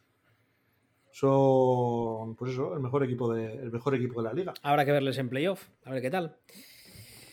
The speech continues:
Speaker 1: Sí, la falta de experiencia, lo que estamos diciendo, o, o un poco lo de, lo que decíamos antes, en,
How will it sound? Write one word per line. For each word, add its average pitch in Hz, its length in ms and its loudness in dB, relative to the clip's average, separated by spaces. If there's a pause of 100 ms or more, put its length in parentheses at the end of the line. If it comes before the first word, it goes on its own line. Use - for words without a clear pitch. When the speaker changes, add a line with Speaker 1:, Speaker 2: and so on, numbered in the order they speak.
(320)
Speaker 1:
Sí, - 140 -4
la 160 60 2
falta 147 160 0
de 131 40 2
experiencia, 117 420 -2
lo 131 100 -2
que 123 100 -4
estamos 123 520 -4
diciendo, 123 540 -2 (260)
o, 127 720 6
o 135 80 2
un 127 80 0
poco 131 220 4
lo 147 100 8
de, 117 320 0
lo 113 80 -6
que 120 80 -4
decíamos 120 320 -4
antes, 127 380 -8
en, 110 240 -12